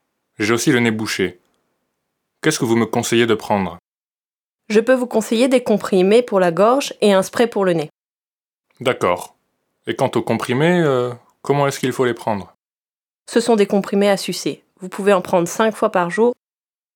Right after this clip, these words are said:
Speaker 1: Est-ce qu'il y a du sucre dedans ? C'est que je ne peux pas prendre de sucre à cause de mon diabète.
Speaker 2: Je comprends, je vais vérifier.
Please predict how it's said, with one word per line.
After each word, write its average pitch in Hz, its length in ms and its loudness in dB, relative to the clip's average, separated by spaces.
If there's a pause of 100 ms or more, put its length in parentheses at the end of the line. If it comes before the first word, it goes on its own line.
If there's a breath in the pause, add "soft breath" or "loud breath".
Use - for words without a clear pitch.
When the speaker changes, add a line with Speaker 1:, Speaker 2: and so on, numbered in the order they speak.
(160)
Speaker 1:
Est-ce 127 140 -4
qu'il 123 140 -2
y 127 40 6
a 123 60 4
du 120 100 -2
sucre 123 400 -4
dedans ? 98 380 -2 (1000)
C'est - 140 -14
que 127 100 0
je 120 100 2
ne 131 80 2
peux 123 100 -4
pas 131 160 0
prendre 131 340 0
de 110 100 0
sucre - 520 -6 (240)
à 110 80 -4
cause 110 200 -2
de 104 60 -2
mon 101 140 0
diabète. 95 500 -4 (680)
Speaker 2:
Je 196 100 4
comprends, 175 420 -2 (120)
je - 120 -4
vais 180 140 2
vérifier. 175 520 -2